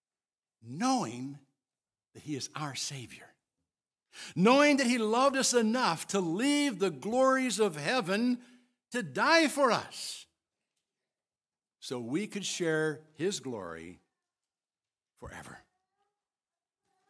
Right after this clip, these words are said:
Now, if the promise of that glory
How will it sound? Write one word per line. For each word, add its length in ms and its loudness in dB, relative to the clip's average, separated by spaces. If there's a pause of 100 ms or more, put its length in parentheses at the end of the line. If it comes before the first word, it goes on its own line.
(580)
Now, 80 -10
if 80 -8
the 80 -8
promise 680 -2
of 160 -10
that 260 -4
glory 560 -8